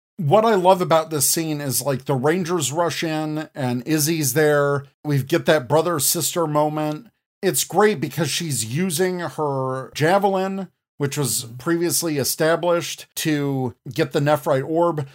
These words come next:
I love that there's a running joke that Boom Tower keeps dropping things, and just the choreography. The Rangers fighting, they find the orb. Javi comes in with a quip,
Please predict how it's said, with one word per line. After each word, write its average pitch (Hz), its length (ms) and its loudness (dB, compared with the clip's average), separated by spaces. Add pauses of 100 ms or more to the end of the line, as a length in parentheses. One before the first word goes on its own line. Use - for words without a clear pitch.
(200)
I 135 120 4
love 151 280 8
that 170 140 6
there's 156 240 2
a 160 60 2
running 151 380 2
joke 147 360 2
that 135 260 0
Boom 147 260 0
Tower 147 300 2
keeps 131 300 -6
dropping 135 480 2
things, 151 560 -2
and 120 600 -4
just - 260 0
the 269 60 -2
choreography. 196 840 0
The 147 120 0
Rangers 214 560 -4
fighting, 196 580 -2 (400)
they 190 260 2
find 220 380 -2
the 208 120 -4
orb. 190 500 2 (120)
Javi 196 400 6
comes 185 320 2
in 214 160 2
with 196 160 0
a 165 40 -6
quip, 208 420 0